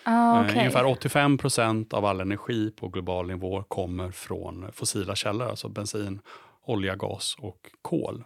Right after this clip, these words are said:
Speaker 1: Mm.
Speaker 2: Åttiofem procent.
Speaker 1: Mm.
Speaker 2: Eh, så de som säger att nu ska vi flytta över till bioenergi, vi ska fasa ut fossila drivmedel, vilket vi behöver göra,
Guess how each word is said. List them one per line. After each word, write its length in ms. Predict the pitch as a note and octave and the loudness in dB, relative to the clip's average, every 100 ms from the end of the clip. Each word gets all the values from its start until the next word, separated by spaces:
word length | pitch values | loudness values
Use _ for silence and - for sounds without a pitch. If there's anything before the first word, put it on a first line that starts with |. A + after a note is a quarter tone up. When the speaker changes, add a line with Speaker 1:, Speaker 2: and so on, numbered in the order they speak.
| - | 0
Speaker 1:
Mm. 120 | A#3 | 4
Speaker 2:
Åttiofem 360 | A3+ A3 B2 A2+ | 6 6 4 4
procent. 500 | C3 C3+ G#2 G#2 - | 2 0 0 -6 -10
Speaker 1:
Mm. 480 | D#4 A#3 A3+ G#3+ G3 - - _ _ _ _ _ _ _ _ | 2 6 8 6 4 -2 -16 _ _ _ _ _ _ _ _
Speaker 2:
Eh, 800 | A2+ G2+ G2 G2 F#2+ F#2+ G2+ A#2+ | -2 0 -2 -4 -6 -6 -8 -8
så 180 | - - | -6 -2
de 200 | A#2 A2+ | 0 0
som 180 | - A2+ | 0 -2
säger 460 | - C#3 D3 B2+ | 0 2 2 2
att 220 | G#2+ G#2+ - | 0 -4 -6
nu 200 | A2+ G#2 | -4 -4
ska 160 | - | -4
vi 120 | G#2+ | -6
flytta 320 | F#2 G#2+ - F#2+ | -4 -8 -4 -4
över 140 | F#2+ | -4
till 160 | - G#2 | -8 -4
bioenergi, 680 | G#2+ G2 F#2+ G#2 G#2+ B2+ | -2 -2 -4 -6 -8 -8
vi 120 | G#2 G2 | -6 -6
ska 200 | - F#2+ | -6 -6
fasa 380 | - G2+ - | -4 -4 -4
ut 180 | A2 A2+ | -4 -4
fossila 440 | - A2+ A2 F#2+ G2 | -4 0 0 0 0
drivmedel, 560 | G#2+ G2 F#2+ G2 C#3 | 2 0 0 0 0
vilket 240 | C3 G#2+ F#2+ | 0 -2 -4
vi 100 | G2 | -4
behöver 320 | F#2 F2+ F#2 | 0 0 0
göra, 400 | G2+ G2 F#2+ B2+ | 0 2 2 0